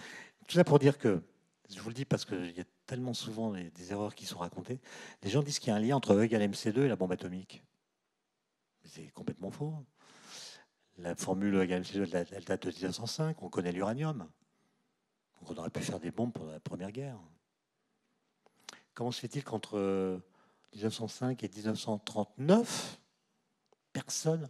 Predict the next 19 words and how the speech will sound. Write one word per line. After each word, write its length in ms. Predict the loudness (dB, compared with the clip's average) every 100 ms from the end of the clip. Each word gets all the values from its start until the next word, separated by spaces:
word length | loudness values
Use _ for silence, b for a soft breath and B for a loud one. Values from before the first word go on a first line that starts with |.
| -6
ne 100 | -4
parle 220 | -2 -2
de 60 | -2
bombe 160 | -2
atomique ? 520 | -4 -6 -8 -10 -16 _ _ _ _ _ _ _ _ _
Personne 340 | -6 2 4 6
ne 80 | 6
l'envisage. 640 | 6 4 0 -4 -4 -10 -18 _ _ _ _ _ _ _ _ _ _ _ _ _
Si 180 | -14 -2
la 120 | 0
formule 440 | 0 2 2 2 2
portait 300 | 2 2 -2
la 120 | -2
bombe, 300 | -2 -2 -2
euh, 260 | -4 -6
on 80 | -8
en 60 | -8
aurait 160 | -10
parlé. 320 | -6 -6 -6